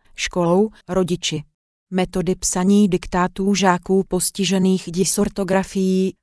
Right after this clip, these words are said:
zkrácený diktát, psát každou druhou větu. Vizuální diktát,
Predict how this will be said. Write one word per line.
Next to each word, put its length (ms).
zkrácený 840
diktát, 440
psát 360
každou 400
druhou 440
větu. 340
Vizuální 680
diktát, 400